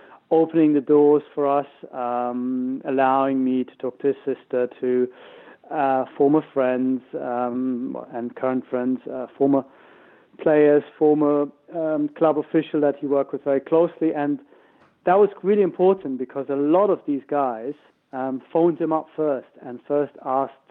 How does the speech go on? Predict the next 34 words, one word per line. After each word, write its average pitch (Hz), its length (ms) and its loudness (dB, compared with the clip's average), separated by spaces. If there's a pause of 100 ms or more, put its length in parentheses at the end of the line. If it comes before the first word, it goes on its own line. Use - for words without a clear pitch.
(240)
almost 170 300 -2
like 135 140 -6
his 139 120 -6
permission, 127 580 -4 (640)
whether, 127 760 -2
you 147 160 0
know, 127 140 -2
it 117 60 -4
was 123 140 -4
okay 147 380 0
for 135 80 -4
him 127 300 -4
if - 160 -14
they, 123 340 2 (460)
if 135 140 -4
they 127 120 -2
talked 156 420 0
to 127 60 -8
me. 110 300 -12
And 113 300 -12 (580)
so 139 80 4
without 139 400 2
him, 143 200 2
it, 123 160 -8
it 80 200 -10
wouldn't 135 460 -4
really, 131 380 -2
uh, - 40 -12 (120)
have 147 460 -10
been 131 160 0
possible 131 400 -4
at - 160 -10
all 135 220 6 (140)
to, 120 200 -2